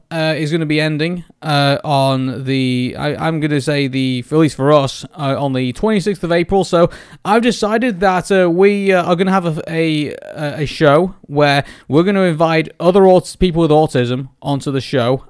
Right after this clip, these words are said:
and, uh, we're basically just gonna have a massive discussion about, uh, the living with autism and, uh, having discussions about what life is like and, uh, basically just our day-to-day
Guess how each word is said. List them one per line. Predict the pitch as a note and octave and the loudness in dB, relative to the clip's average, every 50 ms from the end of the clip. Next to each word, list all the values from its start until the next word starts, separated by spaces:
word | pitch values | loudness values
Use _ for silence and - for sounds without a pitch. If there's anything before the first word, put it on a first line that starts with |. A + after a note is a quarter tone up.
| _ _ - | _ _ -8
and, | C#3+ C3+ C3+ C3 C3 C3+ C3 A#2 - | -4 -4 -2 -2 -2 -4 -4 -2 0
uh, | C#3+ C#3 C3+ | 2 2 4
we're | C#3 C#3 | 2 2
basically | D3+ D3+ C#3 D3 C3+ | 2 0 0 -2 -6
just | C#3+ D3 | -4 -2
gonna | E3 D#3 | -2 -2
have | D3+ C#3+ C#3+ | 0 0 0
a | C#3+ C#3+ C#3+ | 0 0 0
massive | C#3 D3 D#3 D3+ E3 D#3 | 0 -2 -4 -6 -6 -8
discussion | D3 C#3 - F3+ F3 - C#3+ - - - - _ | -8 -6 -4 -4 -4 -4 -6 -14 -16 -20 -20 _
about, | - B2 B2+ A#2+ A#2 A#2 A#2+ A#2 - - | -10 -4 -2 -2 -2 -2 -4 -4 -6 -4
uh, | C3+ B2 A#2+ A#2 - - - - - _ _ _ B2+ | -2 -2 -2 -2 -4 -8 -18 -20 -20 _ _ _ -14
the | - C3+ C3+ C3 B2+ B2 B2 A#2+ A#2+ A#2+ A#2+ A#2 E2+ - - C#3 B2+ | -6 -4 -2 0 0 0 -2 -2 -4 -4 -6 -6 -10 -12 -14 -14 -12
living | B2 A#2+ B2+ C#3+ D3 D3+ D3 C#3 | -6 0 2 2 4 4 2 0
with | C3+ C#3 | 2 2
autism | C3+ C3 C3 C3 - C#3+ C3+ B2+ D3+ D3 D3 D3+ - - | 2 2 2 2 0 -2 -4 -4 -6 -8 -10 -12 -14 -14
and, | D3+ C#3 B2+ B2+ B2+ B2 B2 A#2+ A#2 - | -10 -8 -6 -6 -6 -6 -6 -6 -6 -4
uh, | B2 A#2+ | -4 -2
having | B2 C3+ C3 C3+ B2+ | -2 -4 -4 -4 -6
discussions | B2 A#2 C3 B2+ A#2+ - C3+ B2 B2+ | -6 -6 -6 -6 -6 -6 -8 -8 -8
about | A#2+ B2 B2 A#2+ A#2+ A#2 A#2 A#2+ - - - _ _ - | -6 -4 -2 -2 -2 -2 -2 -4 -6 -10 -14 _ _ -16
what | - B2+ B2 B2 A#2+ | -10 -8 -6 -6 -6
life | B2+ B2+ B2+ B2+ A#2+ | -4 -6 -6 -6 -6
is | C3 B2 B2 | -6 -6 -6
like | B2 B2 B2+ C3+ D3 C#3+ - - - | -6 -4 -4 -4 -4 -6 -8 -12 -12
and, | D3 C3+ B2 A#2+ A#2+ A#2+ A#2+ A#2+ - | -10 -8 -6 -6 -6 -8 -8 -8 -6
uh, | B2+ B2 B2 | -6 -4 -4
basically | B2+ C3 B2 - C3 B2 C3 B2+ | -4 -4 -6 -6 -8 -6 -6 -6
just | B2 A#2+ - | -6 -6 -4
our | C#3 B2+ B2 | -4 -2 -2
day-to-day | B2+ B2 A#2+ A#2 B2 C#3 D3 B2+ A2 | -2 -4 -4 -4 -2 -2 -2 -2 -4